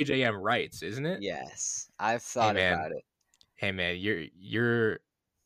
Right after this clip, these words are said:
Speaker 1: I'll tell you right now, your documentary skills, and, like, I've seen
Speaker 2: Yeah.
Speaker 1: all your highlight tapes and everything that you've done before. I don't know, man. That's really good. <laughs>
Speaker 2: Because I'm kind of impeding on Eric right now.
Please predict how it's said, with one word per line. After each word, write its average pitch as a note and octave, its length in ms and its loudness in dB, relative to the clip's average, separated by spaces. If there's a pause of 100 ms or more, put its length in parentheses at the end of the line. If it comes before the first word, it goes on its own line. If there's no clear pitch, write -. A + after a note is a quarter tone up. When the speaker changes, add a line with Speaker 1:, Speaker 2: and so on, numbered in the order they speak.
(120)
Speaker 1:
I'll G#2+ 160 0
tell A#2 160 0
you G#2+ 140 2
right F#2+ 140 0
now, F#2 120 0
your G#2 180 -2
documentary G2 680 -4
skills, A2 560 -6
and, A2 180 -2
like, G#2+ 120 2
I've B2+ 140 4
seen A#2+ 240 2
Speaker 2:
Yeah. - 20 4
Speaker 1:
all G#2+ 120 6
your G2+ 140 2
highlight G2+ 380 2
tapes A2 280 -2
and A2 60 -2
everything A2 260 -4
that A2+ 60 -6
you've A2 120 -6
done G#2+ 160 -2
before. G2+ 480 -6 (460)
I F#2 100 2
don't F2+ 120 2
know, E2 100 -4
man. E2+ 260 -2
That's F#2 200 -6
really C#2+ 240 -10
good. C#2 260 -12 (180)
<laughs> - 160 -4
Speaker 2:
Because C#3+ 800 8
I'm B2+ 160 -2
kind D3 260 2
of D3 120 -4
impeding B2 680 -4
on G2 180 -10
Eric G2+ 420 -4
right D#2 240 -12
now. G1+ 320 -18